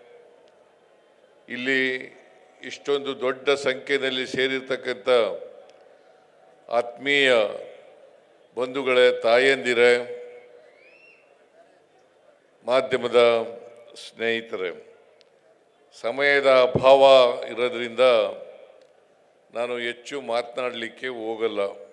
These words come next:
ಯಾಕಂತಂದರೆ ನಾಲ್ಕು ಗಂಟೆ ಮೂವತ್ತು, ನಲವತ್ತು ನಿಮಿಷದ ಒಳಗಡೆ ನಾವು ಈ ಜಾಗವನ್ನು ಖಾಲಿ ಮಾಡಲೇಬೇಕು. ಇಲ್ಲದೆ ಹೋದರೆ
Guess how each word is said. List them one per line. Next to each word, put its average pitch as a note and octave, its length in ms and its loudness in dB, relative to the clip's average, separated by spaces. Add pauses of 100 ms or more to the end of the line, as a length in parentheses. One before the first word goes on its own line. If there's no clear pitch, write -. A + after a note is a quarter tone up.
(260)
ಯಾಕಂತಂದರೆ A2 800 -10 (1160)
ನಾಲ್ಕು C#3 720 -4 (120)
ಗಂಟೆ B2+ 400 -4 (640)
ಮೂವತ್ತು, C3 720 -6
ನಲವತ್ತು C3+ 580 -2 (420)
ನಿಮಿಷದ C3 360 -14
ಒಳಗಡೆ C#3+ 520 4 (1040)
ನಾವು C3 280 -4 (540)
ಈ A#2+ 80 -14 (120)
ಜಾಗವನ್ನು B2+ 680 -4
ಖಾಲಿ A#2 320 -4 (160)
ಮಾಡಲೇಬೇಕು. A2+ 1300 -4 (920)
ಇಲ್ಲದೆ B2 320 -8
ಹೋದರೆ G#2 360 -8